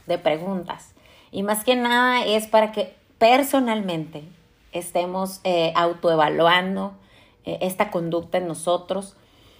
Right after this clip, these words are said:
y, y que podamos identificarla y, y no quedarnos atorados en ello, ¿no? En esa conducta, en ese comportamiento,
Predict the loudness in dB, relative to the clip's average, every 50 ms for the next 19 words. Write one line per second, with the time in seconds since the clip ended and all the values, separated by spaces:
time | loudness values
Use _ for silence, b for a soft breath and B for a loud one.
0 | b b b -6 -4 -2 -2 -2 -4 -4 -4 -4 -2 2 4 4 4 4 2 0
1 | -2 -2 -2 -2 -2 -2 -6 -6 -6 -6 -4 0 4 4 4 4 4 0 -2 -2
2 | -4 -4 -6 -8 -6 -6 -6 -6 -6 -8 -10 -10 -10 -8 -6 -4 -4 -2 2 4
3 | 4 4 4 2 0 -4 -4 -4 -4 0 0 2 2 2 2 0 -2 -4 -4 -2
4 | -2 -2 -2 -4 -4 -6 -6 -6 -8 -8 -8 -8 -8 -8 -8 -8 -10 -10 -10 -10
5 | -10 -8 -8 -8 -6 -4 -4 -4 -4 -4 -8 -8 -8 -10 -10 -10 -8 -8 -8 -6
6 | -6 -6 -4 -4 -2 -2 -4 -4 -8 -12